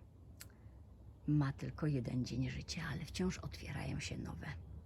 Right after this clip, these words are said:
Kwiaty są bardzo chętnie odwiedzane przez owady. I jeszcze moje dziewanny.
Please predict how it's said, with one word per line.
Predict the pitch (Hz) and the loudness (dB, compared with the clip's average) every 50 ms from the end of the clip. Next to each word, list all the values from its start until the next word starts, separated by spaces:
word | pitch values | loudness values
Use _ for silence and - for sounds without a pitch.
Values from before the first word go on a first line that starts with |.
| - - - - - - - - - - - - - - | -8 -8 -8 -10 -10 -10 -10 -10 -10 -10 -10 -12 -4 2
Kwiaty | - 190 156 - 143 | 4 4 4 4 2
są | - 147 139 | 4 4 4
bardzo | 131 139 147 156 151 151 139 | 4 6 4 4 4 2 2
chętnie | - - 139 123 - - - 143 - | 2 2 2 0 2 2 2 2 4
odwiedzane | - 131 127 - 151 131 - 139 131 131 131 127 | 2 2 2 2 0 0 0 0 2 2 2 2
przez | 120 - - - 151 143 - - - - - - - - - - - - - - - - | 0 0 0 0 0 0 0 -2 -4 -6 -8 -10 -10 -10 -10 -10 -10 -8 -8 -2 2 4
owady. | 208 196 - 214 190 185 - - 175 165 - - - - - - - - - - - - - - - - - - - - - - - - - - - - - - - - - - - - - - - - - - - - - - - - - - - - - - - - - - - - - - - - - - - - - - - - - - - - - - - | 4 6 4 2 0 -2 -4 -6 -6 -6 -6 -8 -10 -10 -10 -8 -10 -10 -10 -10 -10 -10 -10 -10 -10 -10 -10 -8 -8 -8 -8 -8 -10 -10 -10 -10 -10 -12 -10 -10 -10 -8 -8 -8 -8 -10 -10 -10 -10 -10 -10 -8 -8 -8 -8 -8 -8 -8 -8 -8 -8 -8 -8 -6 -8 -8 -8 -6 -6 -6 -8 -8 -8 -8 -10 -8 -8 -8 -8 -8 -8 -8 -6 -6 -6 -6 -4 -2 0
I | - 190 - 156 | 0 4 6 6
jeszcze | 143 131 - - - 143 | 6 6 6 4 6 6
moje | 135 127 123 120 120 123 | 8 8 6 4 2 2
dziewanny. | 135 - 156 147 165 175 180 185 175 165 160 160 156 151 | 2 2 2 4 6 6 8 8 10 10 10 10 10 8